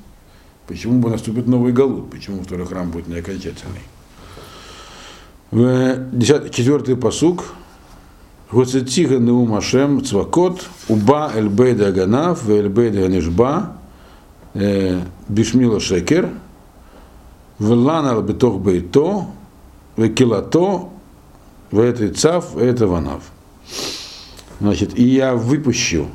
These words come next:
сказал Всевышний», э, имеется в виду эти вот проклятия, и оно, то есть каждое проклятие, оно дойдёт до дома того, кто украл, или того, кто поклялся ложно, и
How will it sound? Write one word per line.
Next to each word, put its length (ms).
сказал 340
Всевышний», 680
э, 320
имеется 300
в 40
виду 80
эти 100
вот 120
проклятия, 720
и 180
оно, 400
то 80
есть 140
каждое 340
проклятие, 540
оно 160
дойдёт 540
до 140
дома 360
того, 220
кто 220
украл, 500
или 160
того, 260
кто 160
поклялся 580
ложно, 520
и 160